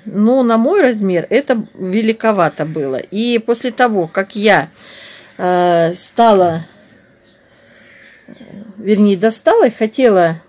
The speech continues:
м, выйти в этой, э, тунике, я в-, связала её, конечно, по себе, и было всё нормально. Но, э, увидела, что здесь вот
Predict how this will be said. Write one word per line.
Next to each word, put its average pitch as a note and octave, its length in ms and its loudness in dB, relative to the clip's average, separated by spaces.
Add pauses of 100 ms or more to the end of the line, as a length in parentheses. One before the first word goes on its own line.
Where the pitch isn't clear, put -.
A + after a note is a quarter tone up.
(100)
м, E3+ 640 -8
выйти C#4+ 340 2
в A#3+ 80 0
этой, F#3 640 0
э, - 40 -8
тунике, F#3+ 580 -2
я A#3 280 0
в-, G3 220 -6
связала C#4 560 0
её, B3+ 220 -2
конечно, A#3+ 480 -4
по G#3+ 120 -4
себе, B3+ 440 -2
и - 20 -2
было G#3+ 300 2
всё A3+ 220 -6
нормально. E3+ 580 -2 (560)
Но, G4+ 400 2 (1120)
э, A#3+ 720 0 (880)
увидела, C4 760 2
что A3 580 0 (1900)
здесь F#3 600 -4
вот F#3 340 -2